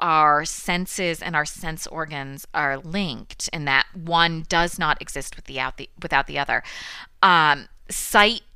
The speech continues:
didn't come before the eyes. Um, it's not like that chicken and the egg question, which came first, the chicken or the egg, um, you know, 'cause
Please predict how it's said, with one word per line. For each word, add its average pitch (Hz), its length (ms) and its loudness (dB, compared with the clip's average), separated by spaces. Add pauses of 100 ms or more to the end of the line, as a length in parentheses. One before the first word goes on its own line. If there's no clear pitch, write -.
(280)
didn't 185 480 -6
come 160 520 -4
before 151 1000 -2 (680)
the 170 160 -6
eyes. - 800 0 (400)
Um, 165 140 -2
it's - 160 -4
not 196 240 8
like 175 200 4
that 156 220 2
chicken - 380 -4
and 143 140 -10
the 139 140 -12
egg 143 180 -8
question, 139 380 -10
which 143 180 -12
came 170 180 -12
first, 247 300 -8
the - 80 -12
chicken - 340 -12
or 147 100 -8
the 170 180 -10
egg, 151 500 -4
um, 127 560 -4
you 143 100 -16
know, 120 440 -8
'cause - 340 -14